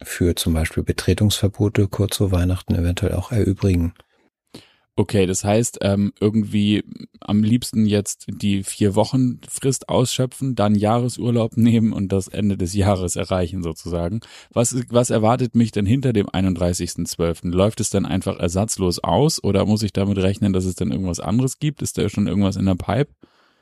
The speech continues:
Speaker 1: Im Moment sieht es so aus, als würde es dort einfach auslaufen. Und, ähm, dann hängt es eben, wie gesagt, mit der Instandsetzung der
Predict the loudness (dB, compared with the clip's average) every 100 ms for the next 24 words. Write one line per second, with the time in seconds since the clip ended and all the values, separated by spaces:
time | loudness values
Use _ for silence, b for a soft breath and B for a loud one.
0 | b _ 2 4 4 4 4 4 4 2
1 | 2 2 4 4 2 0 2 2 2 0
2 | 0 -2 -4 -4 -4 -2 -2 -2 -4 -8
3 | _ -20 -20 _ _ _ 0 0 0 -2
4 | -2 0 -2 -4 _ -8 -2 2 4 2
5 | 2 2 2 2 0 0 2 2 2 2
6 | 0 -4 -2 2 2 2 0 -6 B B
7 | B B 0 0 0 -4 -8 _ 0 2
8 | 0 0 -2 -2 0 0 0 0 2 0